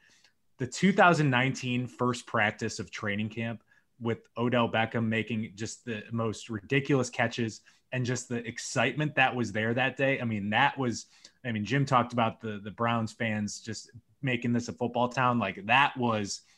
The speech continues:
a football, like, town day. Like, that was, it was like a celebration of the Browns. And I, I think that that excitement, uh,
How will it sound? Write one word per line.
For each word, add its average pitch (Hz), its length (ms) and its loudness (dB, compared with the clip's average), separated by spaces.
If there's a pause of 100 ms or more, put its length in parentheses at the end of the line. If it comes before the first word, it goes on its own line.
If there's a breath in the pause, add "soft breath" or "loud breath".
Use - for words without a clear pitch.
(140)
a 113 100 0
football, 95 760 -6
like, 104 220 -4
town 110 460 0
day. 98 400 0
Like, 101 260 -8
that 127 160 -2
was, 123 220 -6 (220 soft breath)
it 143 40 -4
was 135 160 2
like 123 100 2
a 120 60 0
celebration 123 880 2
of 101 160 -8
the 117 80 -4
Browns. 101 460 0
And 107 100 -12
I, 113 240 -8
I 120 60 -4
think 120 280 -2
that - 120 -12
that 131 280 2
excitement, 120 680 -6 (480)
uh, 107 300 2